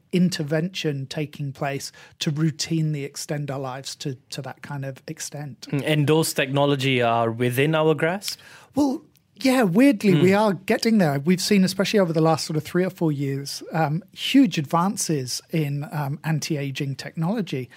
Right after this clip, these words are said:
Speaker 1: Uh, but, um, we also forget that the knowledge about the way our bodies function, just in general, is a lot more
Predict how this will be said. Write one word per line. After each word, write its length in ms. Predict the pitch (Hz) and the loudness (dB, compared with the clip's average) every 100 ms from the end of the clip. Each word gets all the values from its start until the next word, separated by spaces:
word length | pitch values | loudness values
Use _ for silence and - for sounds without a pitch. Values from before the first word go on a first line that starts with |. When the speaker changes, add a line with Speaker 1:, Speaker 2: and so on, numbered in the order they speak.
| - - - - | -20 -20 -20 -6
Speaker 1:
Uh, 260 | 165 180 180 | 2 2 2
but, 480 | 160 202 208 - 214 | 2 0 0 -2 2
um, 400 | 185 185 185 175 - - - _ _ _ _ _ _ - | 4 4 2 -2 -10 -20 -20 _ _ _ _ _ _ -8
we 260 | 170 202 220 | 0 4 4
also 360 | 262 - 233 | 4 4 2
forget 500 | 190 185 165 156 - | 2 0 2 0 0
that 180 | 180 180 | -8 -4
the 80 | 160 | -2
knowledge 560 | 156 160 185 214 175 | 0 2 2 0 -2
about 320 | 170 151 160 160 | -4 -2 -4 -2
the 60 | |
way 180 | 156 147 | -2 -2
our 80 | 139 | -4
bodies 400 | 135 151 147 135 | -4 -6 -4 -8
function, 760 | - 175 202 - 175 139 131 - - | -6 -4 -4 -4 -4 -4 -6 -12 -8
just 240 | 247 - | -4 0
in 180 | 226 165 | 2 2
general, 600 | 147 170 247 240 156 143 - - | 2 0 0 0 0 -2 -4 2
is 260 | 190 180 - | 2 2 -2
a 60 | 175 | 0
lot 380 | 165 170 175 | 2 0 0
more 240 | 170 160 | -2 -4